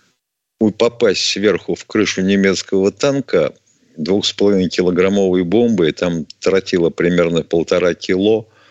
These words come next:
самое то, дырку прожечь и, <laughs> и сжечь танк.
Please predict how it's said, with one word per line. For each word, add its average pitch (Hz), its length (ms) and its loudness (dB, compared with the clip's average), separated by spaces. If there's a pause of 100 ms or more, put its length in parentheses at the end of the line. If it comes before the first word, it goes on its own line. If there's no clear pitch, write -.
(600)
самое 104 600 2
то, 87 240 -2
дырку 92 480 -2
прожечь 104 680 0
и, 90 40 -2
<laughs> - 320 -6 (180)
и 120 40 4
сжечь 107 520 2
танк. 69 440 -4